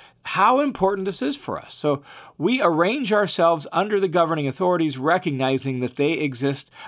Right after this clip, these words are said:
on God's behalf. Um, so as servants of God, rulers, governors, emperors, presidents, prime ministers, whatever it is, right?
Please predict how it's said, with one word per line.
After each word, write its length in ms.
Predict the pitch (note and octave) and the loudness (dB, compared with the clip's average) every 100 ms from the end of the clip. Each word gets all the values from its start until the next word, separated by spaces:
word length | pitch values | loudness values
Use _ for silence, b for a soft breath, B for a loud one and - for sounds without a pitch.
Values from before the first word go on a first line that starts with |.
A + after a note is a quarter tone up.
| B | B
on 340 | C3+ D#3 E3 C#3+ | 2 2 2 0
God's 420 | C#3 C#3 C3+ G#2 | 2 2 2 -4
behalf. 920 | A2 A#2 - A2+ F#2+ D#2+ - - _ _ _ _ _ _ _ b b b b b b | -6 -6 -4 -2 -2 -2 -10 -20 _ _ _ _ _ _ _ b b b b b b
Um, 240 | G#2+ A2 G#2+ _ | -8 -8 -10 _
so 360 | - D#3 A#2+ - | 0 2 2 2
as 280 | D#3 F3 - | 4 4 2
servants 440 | F3+ G3+ G#3 D#3+ | 0 2 2 -2
of 140 | F3 | -4
God, 360 | C#3 C3 E2+ C#2 _ b b - | 0 0 0 -4 _ b b 0
rulers, 580 | D#3+ F#3+ C3+ F#2 F#2 | 4 4 4 -2 -10
governors, 540 | - E3 D#3+ A#2+ F#2 - | 2 4 4 2 -2 -4
emperors, 400 | F3 E3+ B2 G#2 | -2 -2 -2 -4
presidents, 440 | - F3+ D#3+ A2+ F#2 | 0 2 2 0 -10
prime 300 | - F3+ E3 | -2 0 2
ministers, 400 | D#3+ C3+ - - | 0 -2 -4 -2
whatever 300 | F3 G3 D#3+ | 2 4 4
it 80 | A#2+ | 0
is, 180 | E2+ | -2
right? 180 | A#2 C#3 | -2 -2